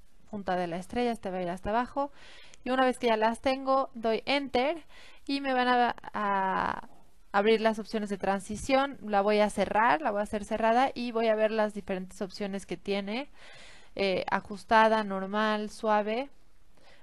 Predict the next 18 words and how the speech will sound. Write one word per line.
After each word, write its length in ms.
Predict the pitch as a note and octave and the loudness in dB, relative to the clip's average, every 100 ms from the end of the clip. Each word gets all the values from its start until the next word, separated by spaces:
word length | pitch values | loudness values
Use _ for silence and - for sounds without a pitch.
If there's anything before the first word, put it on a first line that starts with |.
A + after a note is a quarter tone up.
| - | -12
uniforme. 840 | G3 G3 F#3 A3+ G#3+ A3 A3 B3+ - - | -8 -8 -4 0 0 0 -4 -6 -12 -12
A 80 | G3+ | -6
mí 100 | G#3 | -4
me 100 | G#3 | -4
gusta, 520 | G#3 G3+ - A3 A3 - - - - - - - - - - | -6 -8 -2 0 0 -6 -16 -18 -18 -18 -18 -18 -18 -18 -16
eh, 300 | - G3+ - - | -10 -8 -8 -10
suelta. 540 | - - G#3+ G#3+ A#3+ D4+ - - - - - - - - - - - - - - - - - | -12 -2 0 2 0 -2 -6 -18 -18 -18 -18 -18 -18 -18 -18 -18 -18 -18 -18 -18 -18 -18 -16
Vamos 320 | G#3+ G3+ G3+ G3 | -4 -4 -2 -4
a 40 | |
dar 180 | F#3 F#3+ | -4 -4
clic 320 | G3+ G3 - | -10 -10 -10
en 240 | G3+ G#3 - | -6 -8 -6
aceptar. 680 | G3+ G3 G3+ - A#3+ C4+ C4 - - - - - - - - - - | -8 -8 -10 2 4 4 -2 -16 -18 -18 -20 -20 -20 -18 -18 -18 -4
Vamos 280 | A3 A3 G#3 | -4 -2 -4
a 100 | G3 | -4
esconder 440 | G3 G3+ G3 G3+ | -4 -6 0 0
nuestras 480 | G3 F#3 G3+ G3 - | -2 -8 -6 -8 -8
curvas. 840 | - C#4 C#4 A#3+ C4 C4+ - - | -4 -2 2 4 2 0 -10 -14